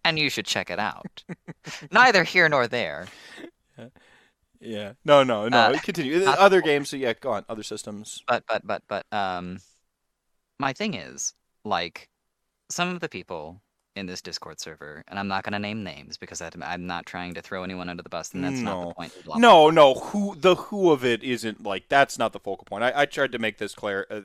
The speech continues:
Speaker 2: I tried to make this clarification, uh, back when I did the pipe bomb video. Like,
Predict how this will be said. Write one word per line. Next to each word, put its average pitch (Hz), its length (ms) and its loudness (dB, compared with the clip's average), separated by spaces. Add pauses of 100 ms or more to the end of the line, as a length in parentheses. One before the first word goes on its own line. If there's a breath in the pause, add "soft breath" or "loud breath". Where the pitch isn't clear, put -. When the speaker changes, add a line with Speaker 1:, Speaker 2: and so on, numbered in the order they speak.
Speaker 2:
I 110 140 -2
tried 117 160 -6
to 107 60 -10
make 98 140 -8
this 98 140 -12
clarification, 90 840 -14 (420 soft breath)
uh, 82 260 -8
back 95 340 2
when 90 100 -8
I 90 60 -6
did 87 140 -12
the 85 80 -14
pipe - 280 -4
bomb 85 220 -10
video. 82 300 -14
Like, 85 280 -14